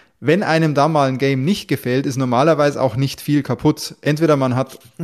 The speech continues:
gar nichts dafür gezahlt oder nur ein paar Euro und nicht irgendwie den siebzig Euro Triple-A-Titel, der einen dann enttäuscht. Deswegen kann ich da nur sagen, Lanze gebrochen für, für Indie-Games wieder. Mehr Indie-Games spielen. Und ich werd's mir jetzt auf jeden Fall schon wieder vornehmen, dass ich das tue.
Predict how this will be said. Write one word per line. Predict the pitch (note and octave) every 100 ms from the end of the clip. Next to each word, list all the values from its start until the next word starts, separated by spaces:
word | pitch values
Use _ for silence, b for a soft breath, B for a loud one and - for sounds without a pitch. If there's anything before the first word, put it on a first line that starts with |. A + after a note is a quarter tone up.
| E3
gar | - C3+
nichts | F3 -
dafür | D3+ E3
gezahlt | E3+ - D#3+ E3+
oder | D3+ D3+ C#3
nur | D3+
ein | C#3
paar | - B2+
Euro | C#3+ A#2 D#3 - B
und | C#3 A#2+
nicht | D#3 D#3
irgendwie | D#3 D3+ D3
den | C#3+ C3+
siebzig | C#3+ - D#3+ C3
Euro | C3+ D#3 D#3 D#3 C3+
Triple-A-Titel, | - D3+ C#3 B2+ D#3 E3 E3+ E3
der | D3 B2
einen | C3+
dann | C3 C3
enttäuscht. | B2+ A2 G2 - _ _ _ _ _ _ _ _ _ _ _ _ _ _ _ _ _ _ -
Deswegen | B2+ C3 C#3+ E3+
kann | D3+ C#3+
ich | D3
da | E3+
nur | D#3+
sagen, | D3 D3 D#3
Lanze | B2+ D3+ - C#3+
gebrochen | C3+ B2+ D3 F3 F3
für, | - D3+ C#3+ C3+
für | C#3
Indie-Games | E3+ G#3+ A#2+ A2 A2
wieder. | G#2 G2+
Mehr | G#2+ B2 E3
Indie-Games | E3 F3+ B2 G2 G2+
spielen. | - F#2+ G2
Und | - B2 D3
ich | C#3+ D#3+
werd's | D#3+ D#3+ -
mir | D3 D#3+
jetzt | E3+ E3+ -
auf | C#3+
jeden | D3+ D3+
Fall | D3 C#3+
schon | C#3 C#3+
wieder | C#3 C#3+ C#3+ A#2+
vornehmen, | - C3+ A2+ G#2+ A#2
dass | A2 A2
ich | G2+
das | G#2+ -
tue. | B2+